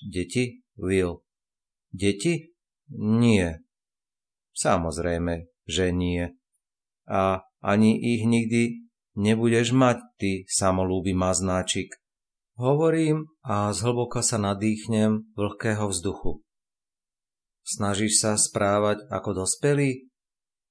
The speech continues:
Vyser si oko. Asi máš dojem, že sme na úžasne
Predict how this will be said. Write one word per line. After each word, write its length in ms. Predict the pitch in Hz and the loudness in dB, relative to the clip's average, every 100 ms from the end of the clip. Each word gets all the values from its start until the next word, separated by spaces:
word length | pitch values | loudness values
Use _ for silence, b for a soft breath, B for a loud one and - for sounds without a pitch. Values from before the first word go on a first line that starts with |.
| _ 120 | _ 0
Vyser 400 | 113 - 87 80 | 0 0 -2 -4
si 240 | - 92 | -4 -4
oko. 400 | 90 - 95 85 _ _ _ _ _ _ _ | -4 -4 -6 -6 _ _ _ _ _ _ _
Asi 240 | 113 113 143 | -4 -2 0
máš 280 | 131 120 | 0 0
dojem, 440 | 107 113 120 120 113 | 2 4 6 4 2
že 160 | 107 | 2
sme 320 | 113 117 110 107 | 2 2 2 4
na 240 | 101 98 | 2 0
úžasne 640 | 92 92 98 - 104 104 | -2 0 0 0 -2 -2